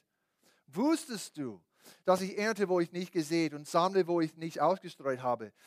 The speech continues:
Dann hättest du mein Geld den Wechslern bringen sollen, so hätte ich bei den, meinem Kommen, äh, das meine mit Zinsen zurückgehalten. Darum nehmt ihm das Talent weg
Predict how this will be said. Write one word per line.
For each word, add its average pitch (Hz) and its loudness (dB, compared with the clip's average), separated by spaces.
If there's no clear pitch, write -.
Dann 175 0
hättest 214 0
du 226 -8
mein 190 0
Geld 185 6
den 175 -2
Wechslern 202 0
bringen 196 -6
sollen, 165 -2
so 170 -4
hätte 202 2
ich 202 -10
bei 170 6
den, 170 -4
meinem 208 0
Kommen, 180 -2
äh, 165 6
das 170 0
meine 185 2
mit 175 -4
Zinsen 196 -4
zurückgehalten. 131 0
Darum 170 4
nehmt 208 -6
ihm 202 -6
das 170 0
Talent 185 -4
weg 139 -2